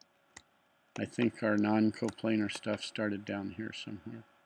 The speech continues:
We've now established a plane. I'm gonna draw down in the blue, simply to enlarge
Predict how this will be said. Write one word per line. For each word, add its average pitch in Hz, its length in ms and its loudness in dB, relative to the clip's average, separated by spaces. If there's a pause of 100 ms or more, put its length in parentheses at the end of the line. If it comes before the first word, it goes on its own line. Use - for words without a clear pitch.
(600)
We've 117 260 2
now 127 280 6
established 120 680 2
a 147 60 0
plane. 120 680 0 (2000)
I'm 123 80 4
gonna 117 120 4
draw 113 220 4
down 113 260 2
in 113 100 4
the 127 100 2
blue, 120 520 0 (3250)
simply 131 480 2
to - 160 -2
enlarge 117 600 4